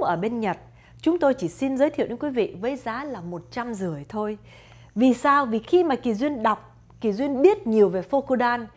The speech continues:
thì Kỳ Duyên muốn mang tới, tại vì Kỳ Duyên nghĩ là nếu mà nó là một cái chất có thể ngăn ngừa được ung thư,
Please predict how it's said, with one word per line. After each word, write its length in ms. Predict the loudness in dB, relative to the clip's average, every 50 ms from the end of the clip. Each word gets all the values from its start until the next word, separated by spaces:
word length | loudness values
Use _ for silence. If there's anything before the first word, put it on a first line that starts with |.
| -20 -20 -20 -20 -20 -20 _ -2
thì 100 | 0 0
Kỳ 160 | 2 2 2
Duyên 220 | 2 2 2 4
muốn 360 | 4 4 4 4 4 2 0 -2 -6 -12 -20 -20 -20 -20 -20 -20 -20 -20 -10 -4
mang 320 | -2 0 0 0 -2 -2
tới, 200 | 0 2 2 2
tại 140 | 2 2 0
vì 120 | 0 0 -2
Kỳ 120 | -2 -2
Duyên 200 | -2 -2 -2 -2
nghĩ 120 | -4 -4
là 160 | -4 -2 -2 -2
nếu 220 | -2 -2 -2 -2
mà 160 | -2 -2 -2
nó 160 | -2 -2 -2
là 120 | -2 -4 -4
một 240 | -6 -8 -8 -8 -8
cái 80 | -8
chất 280 | -4 -4 -4 -4 -4 -4
có 100 | -6 -4
thể 160 | -4 -6 -6
ngăn 320 | -6 -4 -4 -4 -4 -2
ngừa 160 | 0 0 0 0
được 320 | 0 -2 -6 -8 -6 -2
ung 180 | -2 -2 -2 -2
thư, 300 | -2 -2 -2 -2 -2